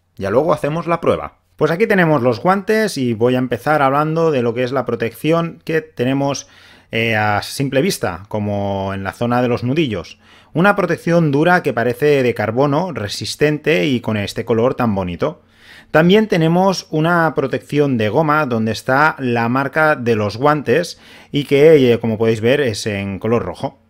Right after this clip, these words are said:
También disponemos de una línea reflectante que va desde los nudillos hasta el final del guante, para una mejor visión, para que se nos vea por la noche. Los guantes disponen de zona elástica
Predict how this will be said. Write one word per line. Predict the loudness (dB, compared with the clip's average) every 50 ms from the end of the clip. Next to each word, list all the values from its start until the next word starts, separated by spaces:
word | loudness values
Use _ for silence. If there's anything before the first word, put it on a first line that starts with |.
| _ _ _
También | -2 0 0 2 2 2 2
disponemos | 0 0 0 0 0 0 2 2 2 0 0 0 -2 -4 -8 -4
de | -2 0 0 0
una | 0 0 -2 0 0
línea | 0 0 0 0 0 0 -2
reflectante | -4 -6 -4 -4 -4 -4 -4 -4 -4 -4 -4 -4 -6 -4
que | -4 -2
va | 0 0 0 -2
desde | -2 -2 -2 -2 0 0 -2 -2
los | -2 -2 -2
nudillos | -2 -2 0 0 0 0 0 -2 -2 -4 -6
hasta | -4 -4 -4 -2 -4 -4
el | -6 -6
final | -6 -8 -6 -4 -2 -2 -2 -2
del | -4 -4 -4 -2
guante, | -2 -2 -2 -2 -4 -6 -8 -8 -12 -20 -20 -20 -6 -2
para | 0 2 2
una | 2 2
mejor | 0 0 2 2 2 2
visión, | 2 -2 -4 -2 0 0 0 0 -2
para | -2 -2 0 0 0 -2
que | -4 -6
se | -6 -4 -4
nos | -4 -2 0
vea | 2 2 2 2 2 0 -2 -2
por | -2 -2 0 0
la | -2 -2
noche. | -2 -4 -4 -8 -10 -10 -12 -12 -12 -16 _ _ _ _ _ _ _
Los | -2 -2 0
guantes | 2 2 2 2 2 2 2 2
disponen | 0 -4 -4 -2 0 0 0 0 0 -2 -2 -4
de | -4 -4
zona | -2 -2 -2 0 0 0 0
elástica | 0 -2 -4 -4 -6 -8 -4 -2 0 0